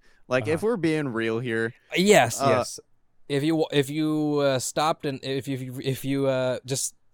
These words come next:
Speaker 2: watched Demon Slayer season three, oh, you're gonna be so confused if you <laughs> never watched one and two. <laughs>
Speaker 1: Yeah.
Speaker 2: Yeah.
Speaker 1: Or
Speaker 2: So there's always gonna be that.
Speaker 1: Right. And so I, I think,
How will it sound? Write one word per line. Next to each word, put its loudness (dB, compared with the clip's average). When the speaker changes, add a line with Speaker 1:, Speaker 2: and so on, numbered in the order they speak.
Speaker 2:
watched 2
Demon 0
Slayer 2
season -2
three, 2
oh, 8
you're 0
gonna -2
be -10
so -2
confused -4
if -6
you -4
<laughs> 2
never 8
watched 2
one 4
and -4
two. 0
<laughs> -18
Speaker 1:
Yeah. -2
Speaker 2:
Yeah. 0
Speaker 1:
Or 4
Speaker 2:
So 6
there's 6
always 8
gonna -2
be -6
that. -8
Speaker 1:
Right. 0
And 0
so 2
I, 2
I 2
think, -4